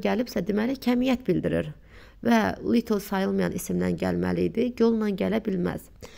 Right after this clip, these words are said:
Deməli, belə bir qayda deyirəm, uşaqlar. Little əgər so ilə gəlirsə, mənası az deməkdir.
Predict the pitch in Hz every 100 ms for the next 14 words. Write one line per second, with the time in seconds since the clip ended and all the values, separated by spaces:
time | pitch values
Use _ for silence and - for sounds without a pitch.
0 | - - - 254 302 - 247 262 226 190
1 | 185 175 190 170 165 220 214 190 180 160
2 | 160 247 277 233 190 - 226 190 185 240
3 | - - - - - - 262 277 262 220
4 | 196 190 208 190 185 185 180 175 - -
5 | 185 156 208 214 214 - 262